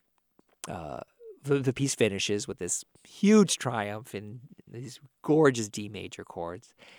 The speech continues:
and, uh, breaks into thunderous applause. And there's, there's encore after, I, I mean, uh, uh, Shostakovich has to keep coming out on stage. It said fourteen, fifteen, sixteen times he keeps coming out,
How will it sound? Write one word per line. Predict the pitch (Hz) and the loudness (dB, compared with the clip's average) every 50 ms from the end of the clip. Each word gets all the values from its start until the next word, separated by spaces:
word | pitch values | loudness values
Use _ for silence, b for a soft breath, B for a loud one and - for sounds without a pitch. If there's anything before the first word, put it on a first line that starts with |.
| B B B - | B B B -10
and, | - 98 98 95 92 92 92 - - _ _ - | -8 -6 -6 -6 -8 -8 -10 -12 -16 _ _ -10
uh, | - 95 90 85 85 82 - - _ _ _ 123 _ _ _ | -8 -8 -6 -6 -8 -8 -10 -12 _ _ _ -20 _ _ _
breaks | - 131 135 131 135 127 - - | -4 0 2 2 0 0 -4 -10
into | 127 117 110 95 | -10 -8 -10 -10
thunderous | - - 98 98 95 90 90 - - - | -6 -8 -8 -8 -6 -10 -10 -10 -10 -12
applause. | - - - - - - - - - - - - _ - | -12 -14 -12 -12 -12 -14 -16 -20 -20 -20 -20 -20 _ -12
And | - 117 113 | -10 -6 -4
there's, | 113 113 110 - - B B B B | -2 -4 -4 -4 -8 B B B B
there's | - 127 123 - - _ | -10 -8 -8 -8 -10 _
encore | - 113 120 135 160 160 - 131 120 117 | -12 -8 -6 -6 -6 -4 -4 -4 -4 -4
after, | 113 - - - - | -4 -4 -6 -6 -4
I, | 147 202 - | -4 -4 -4
I | 131 | -2
mean, | 127 123 117 110 - - 120 110 - 120 117 123 117 - - | -4 -4 -4 -6 -6 -6 -8 -6 -6 -8 -10 -10 -12 -10 -6
uh, | 127 | -6
uh, | 113 104 98 95 92 - _ - 82 - 98 - - - | -4 -4 -4 -6 -8 -12 _ -20 -20 -20 -20 -20 -16 -8
Shostakovich | - - 127 120 123 - - 156 151 143 120 | -4 -2 -2 -2 -4 0 2 2 2 2 0
has | 110 113 113 - | -2 -4 -2 -2
to | 113 | -4
keep | - - 147 - | -2 -2 -4 -2
coming | - 123 110 113 120 143 | -2 -4 -2 -2 0 0
out | 180 208 147 | 0 2 2
on | 107 104 | 0 0
stage. | - - - 220 233 147 123 - B B B B B B | -2 -4 -2 0 0 0 -2 -4 B B B B B B
It | 127 127 - | -8 -4 -4
said | - 135 117 135 139 | -2 -2 -2 -4 -6
fourteen, | - - - 143 151 - - - - 135 123 123 | -12 -6 -2 -2 -2 -2 -4 -6 -10 -8 -8 -8
fifteen, | 123 - - 156 143 - - - 113 113 113 | -8 0 2 2 2 0 -4 -10 -10 -8 -4
sixteen | - - - 151 - - - - 135 135 135 | -2 0 0 0 0 -2 -8 -6 -8 -6 -8
times | - 120 147 151 151 131 | -8 -8 -8 -8 -6 -8
he | 98 - | -10 -12
keeps | - - 135 120 - - | -10 -8 -8 -8 -8 -10
coming | - - 117 107 107 104 107 123 | -8 -6 -6 -6 -4 -6 -4 -4
out, | 147 147 135 104 104 110 - | -2 -2 0 0 0 -2 -4